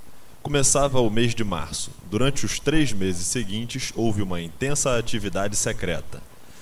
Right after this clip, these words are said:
As palavras do major haviam dado uma perspectiva de vida inteiramente nova aos animais de maior inteligência da granja. Não sabiam quando teria lugar a revolução prevista pelo major, nem tinham razões para acreditar,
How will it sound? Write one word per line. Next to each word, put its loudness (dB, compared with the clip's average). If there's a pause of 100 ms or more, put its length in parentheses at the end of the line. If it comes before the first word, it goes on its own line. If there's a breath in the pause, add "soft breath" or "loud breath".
(160 loud breath)
As 0
palavras 4
do 2
major 2
haviam 0
dado 2
uma 0
perspectiva 0
de 2
vida 0
inteiramente 0
nova 0
aos 0
animais -4
de -6
maior -2
inteligência -2
da -2
granja. -2 (400 loud breath)
Não -4
sabiam 0
quando 0
teria -2
lugar -2
a -2
revolução -2
prevista -2
pelo 0
major, 2 (400 loud breath)
nem -2
tinham -6
razões -4
para -2
acreditar, -6